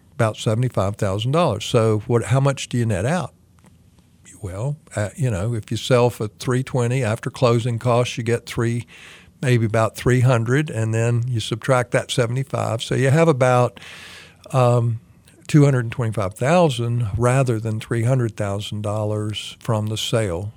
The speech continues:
in order to, uh, make things right. However, if you still own the house and you sold the house, then you would have an exemption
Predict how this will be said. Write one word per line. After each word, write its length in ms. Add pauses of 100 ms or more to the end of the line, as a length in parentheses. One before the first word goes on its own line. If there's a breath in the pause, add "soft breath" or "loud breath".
in 200
order 260
to, 400 (640)
uh, 220
make 280
things 380
right. 300 (120)
However, 800 (540 loud breath)
if 180
you 140
still 320
own 240
the 80
house 800 (140)
and 180
you 80
sold 440
the 100
house, 680 (580 loud breath)
then 200
you 220
would 160
have 720 (100)
an 100
exemption 920